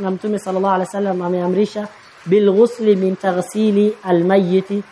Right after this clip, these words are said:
wa amara man aslama an yaghtasil." Na vile vile ameamrisha, yani, maiti mtu ak-, anapokufa aoshwe, na vile vile ameamrisha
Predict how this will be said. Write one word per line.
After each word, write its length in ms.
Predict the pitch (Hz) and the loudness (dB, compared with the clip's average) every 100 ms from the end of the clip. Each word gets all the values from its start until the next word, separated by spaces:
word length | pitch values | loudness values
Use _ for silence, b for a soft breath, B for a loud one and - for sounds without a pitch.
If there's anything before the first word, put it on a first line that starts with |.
| - - - | -20 -20 -4
wa 200 | 175 226 | 0 2
amara 480 | 214 226 208 190 185 | 4 4 4 4 4
man 260 | 196 202 202 | 2 0 0
aslama 600 | 208 208 190 196 202 214 - | -4 -4 0 2 2 0 0
an 100 | 185 | 2
yaghtasil." 600 | 185 170 170 190 185 170 143 - - - | 2 2 -2 -4 -4 -6 -10 -16 -20 -8
Na 140 | 185 190 | -2 0
vile 240 | 202 202 | 2 2
vile 340 | 196 233 220 214 | 2 2 2 2
ameamrisha, 840 | 202 202 196 190 190 226 - 214 - - - - - - - - | 2 2 2 0 0 -2 -2 -6 -6 -18 -20 -20 -20 -20 -20 -2
yani, 440 | 190 185 185 180 190 208 - | 2 2 2 -2 -6 -14 -12
maiti 560 | 180 190 220 226 180 180 - - - | 0 2 4 2 -4 -6 -8 -20 -10
mtu 240 | 185 226 220 | -6 -2 -2
ak-, 240 | 180 - | -2 -2
anapokufa 680 | 185 180 190 180 226 - 190 | -2 -2 -4 -4 -4 -2 0
aoshwe, 520 | 185 202 208 240 233 - - - | 2 2 0 -2 -4 -6 -20 -12
na 200 | 185 185 | -2 0
vile 240 | 175 196 190 | 0 0 0
vile 220 | 214 214 | 0 0
ameamrisha 680 | 190 185 185 196 220 202 190 | 2 2 0 0 -2 -2 -6